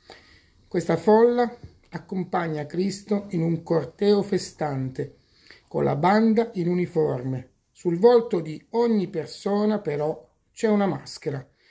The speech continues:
che ne esaspera i lineamenti in un atteggiamento caricaturale, una maschera grottesca.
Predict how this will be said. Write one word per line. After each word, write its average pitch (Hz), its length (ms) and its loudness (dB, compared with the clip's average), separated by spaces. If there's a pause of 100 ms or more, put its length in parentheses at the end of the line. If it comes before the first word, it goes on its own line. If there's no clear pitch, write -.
(200)
che 185 140 -2
ne 170 440 0
esaspera 208 840 0
i 190 80 -2
lineamenti 190 840 -2
in 185 120 -2
un 185 140 0
atteggiamento 165 1200 -2 (460)
caricaturale, 180 1200 0 (320)
una 180 160 -4
maschera 214 500 2
grottesca. 165 1300 -4